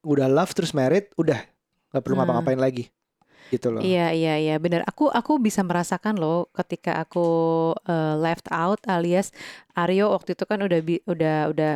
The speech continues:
Speaker 2: memang udah kerja, udah lebih settle, bla bla bla. Terus aku nikah, aku resign dari kantor. Terus aku kan nggak, eh, bener-bener nggak ngapa-ngapain ya. Ya ada
Speaker 1: Mm-mm.
Speaker 2: sih ngajar, cuman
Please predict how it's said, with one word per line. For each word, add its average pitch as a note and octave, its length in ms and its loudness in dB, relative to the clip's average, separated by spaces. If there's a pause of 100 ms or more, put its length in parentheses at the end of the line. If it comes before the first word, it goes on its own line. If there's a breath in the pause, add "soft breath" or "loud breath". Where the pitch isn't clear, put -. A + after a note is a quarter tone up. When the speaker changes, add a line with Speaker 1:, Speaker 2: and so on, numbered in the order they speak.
(100)
Speaker 2:
memang D#3 300 -4
udah D3+ 120 -4
kerja, F#3+ 320 -2
udah F3+ 160 0
lebih D#3 160 -2
settle, F#3 440 -2
bla E3+ 120 0
bla D#3+ 160 0
bla. F#3+ 160 0
Terus F3+ 160 -6
aku - 160 -10
nikah, E3+ 400 -4 (440 soft breath)
aku - 280 -4 (260)
resign F#3+ 640 2
dari E3 360 4
kantor. E3 760 -2 (140)
Terus - 260 -6
aku - 240 -6
kan F4+ 160 -2
nggak, G3+ 300 2 (180)
eh, F#3 140 -6
bener-bener F3 420 0
nggak D#3+ 240 -2
ngapa-ngapain F3 480 0
ya. E3+ 320 0
Ya E3+ 240 2
ada F3 160 2
Speaker 1:
Mm-mm. G3 80 2
Speaker 2:
sih G3+ 140 -4
ngajar, D#3 580 0
cuman F3+ 240 -2